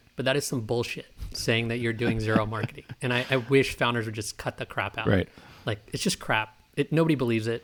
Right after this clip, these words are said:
Speaker 1: Don't say it. You're wrong. You're doing marketing.
Speaker 2: Yeah.
Speaker 1: You're just doing marketing. It's actually some of the best marketing out there today. So you know what? Just cut the crap. That's marketing.
Speaker 2: <laughs>
Speaker 1: Like,
Speaker 2: Right.
Speaker 1: like,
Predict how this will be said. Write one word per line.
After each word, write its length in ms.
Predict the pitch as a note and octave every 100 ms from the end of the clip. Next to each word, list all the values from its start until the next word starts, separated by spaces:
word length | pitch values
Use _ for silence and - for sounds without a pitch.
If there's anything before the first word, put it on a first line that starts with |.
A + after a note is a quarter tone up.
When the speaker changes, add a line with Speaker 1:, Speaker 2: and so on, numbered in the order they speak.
| -
Speaker 1:
Don't 180 | C3 B2
say 220 | A#2+ G#2+
it. 120 | A2+ - _
You're 160 | C3+ A#2
wrong. 320 | G#2+ G#2 A#2+ - _ -
You're 120 | C3+
doing 180 | C3 A#2
marketing. 320 | G#2+ - - - - - -
Speaker 2:
Yeah. 200 | F#2+ F2 F2+
Speaker 1:
You're 120 | B2
just 220 | - -
doing 180 | B2+ A2
marketing. 300 | G#2+ G#2 - _
It's 280 | - A#2+ -
actually 380 | B2 - C#3+ A#2+
some 200 | - C3
of 40 |
the 60 | A2
best 320 | G2+ A2 -
marketing 360 | G#2+ G#2 - G#2+
out 160 | G#2+
there 120 | A#2+ G#2+
today. 320 | A#2+ G#2+ - - - -
So 120 | B2
you 80 | B2+
know 80 | C#3+
what? 300 | D#3+ - - - - - - - - -
Just 200 | - - - - - -
cut 100 | - -
the 60 |
crap. 320 | - A#2 - -
That's 280 | - - -
marketing. 280 | B2+ - -
Speaker 2:
<laughs> 60 | - - - - - G#3+ G3+
Speaker 1:
Like, 160 | E2+ G#2
Speaker 2:
Right. 200 | C3+ D#3
Speaker 1:
like, 160 | B2+